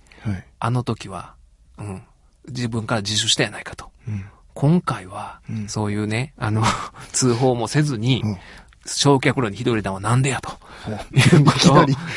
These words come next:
Speaker 2: いきなり、いきなり言うんですけど、
Speaker 1: いきなり切り込みました。
Speaker 2: あの、いきなり切り込むんですけど、
Speaker 1: うん。
Speaker 2: あの、裁-、刑事裁判っていうのは、
Speaker 1: はい。
Speaker 2: ね、起訴状一本主義っていうのがあって、
Speaker 1: はい。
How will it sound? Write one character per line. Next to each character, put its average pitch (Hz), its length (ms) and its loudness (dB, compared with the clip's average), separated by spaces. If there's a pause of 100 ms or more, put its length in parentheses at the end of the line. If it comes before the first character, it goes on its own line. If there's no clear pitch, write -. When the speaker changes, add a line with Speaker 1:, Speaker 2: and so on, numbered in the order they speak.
(140)
Speaker 2:
い - 20 2
き 180 220 6
な 190 100 10
り、 165 160 4
い - 40 -6
き 196 480 -4
な 202 80 8
り 180 80 2
言 180 80 4
う - 20 2
ん 160 40 -2
で 113 100 -4
す - 80 -14
け - 100 -2
ど、 131 160 4 (300)
Speaker 1:
い - 40 4
き - 20 0
な 156 100 4
り 165 60 4
切 160 60 6
り 131 80 4
込 123 140 0
み 113 120 0
ま 110 80 0
し 160 80 4
た。 180 60 6
Speaker 2:
あ 170 40 10
の、 - 60 6
い - 40 4
き - 100 -6
な - 100 -2
り 151 60 2
切 131 200 2
り - 0 -
込 - 160 2
む 160 100 6
ん - 20 10
で 139 120 2
す - 100 -14
け - 100 -4
ど、 117 100 2
Speaker 1:
う - 20 -2
ん。 - 20 -4 (840)
Speaker 2:
あ 160 120 4
の、 170 460 4 (160)
裁-、 294 360 2 (240)
刑 294 180 0
事 285 60 0
裁 320 200 4
判 143 200 2
っ - 20 -6
て 110 80 -2
い 107 40 2
う 107 80 0
の 101 120 -2
は、 110 240 2
Speaker 1:
は 139 220 4
い。 - 20 6
Speaker 2:
ね、 135 360 0
起 170 100 -4
訴 214 180 0
状 180 240 2
一 113 240 -6
本 131 220 2
主 180 120 2
義 151 120 4
っ - 20 2
て - 80 -2
い 101 60 2
う 98 40 0
の 92 100 -4
が 92 100 -6
あ 92 40 -8
っ - 40 -12
て、 135 340 2
Speaker 1:
は 143 140 6
い。 - 120 -4